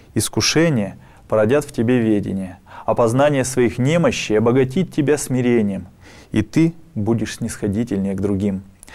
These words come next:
Но величайшая эта христианская добродетель приобретена была им не сразу, так как это видно из записок, а постепенно и принесла свой плод только к концу его земной жизни, когда он достиг меры возраста Христова.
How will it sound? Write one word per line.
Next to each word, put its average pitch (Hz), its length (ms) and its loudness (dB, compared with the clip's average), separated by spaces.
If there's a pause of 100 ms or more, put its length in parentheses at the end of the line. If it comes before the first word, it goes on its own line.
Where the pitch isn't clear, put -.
(380)
Но 110 200 2
величайшая 113 760 2
эта 117 340 -4
христианская 117 720 -2
добродетель 113 600 2
приобретена 110 600 0
была 127 240 2
им 127 260 0
не 127 80 -2
сразу, 127 540 -2 (400)
так 113 140 0
как 110 260 0
это 110 220 2
видно 117 380 2
из 104 260 -2
записок, 120 640 -4 (380)
а 110 200 2
постепенно 151 840 0
и 139 260 2
принесла 131 640 0
свой 127 280 0
плод 143 340 2
только 131 300 0
к 120 60 -12
концу 127 400 0
его 131 200 6
земной 127 320 0
жизни, 110 460 -2 (180)
когда 113 340 4
он 139 300 4
достиг 131 480 0
меры 113 320 2
возраста 104 520 -2
Христова. 95 600 -4